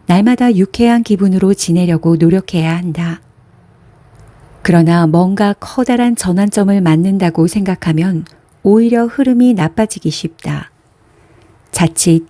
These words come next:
이제까지의 좋은 흐름을 멈추게 하거나 나빠지게 할 위험성이 있다.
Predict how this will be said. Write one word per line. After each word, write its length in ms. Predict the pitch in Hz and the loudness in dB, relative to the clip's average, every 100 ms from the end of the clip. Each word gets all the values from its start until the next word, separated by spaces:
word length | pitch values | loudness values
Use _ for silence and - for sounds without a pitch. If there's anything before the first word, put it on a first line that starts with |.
| _ | _
이제까지의 800 | - 180 214 - 202 - 202 208 | -2 0 0 -2 -4 0 0 0
좋은 420 | 196 185 175 196 | 0 0 2 2
흐름을 460 | 208 208 190 190 190 | -2 -2 0 0 0
멈추게 540 | 156 160 175 - 208 | 0 -2 -4 -4 -2
하거나 580 | 202 196 170 160 170 214 - | -2 -4 -4 -2 -2 -4 -6
나빠지게 640 | - 170 202 233 226 226 | -2 -2 0 -2 0 0
할 240 | 226 226 214 | 0 0 0
위험성이 680 | 170 202 214 - 160 151 160 | 2 2 0 -4 -2 -2 -4
있다. 460 | 165 - 165 165 | -6 -8 -8 -8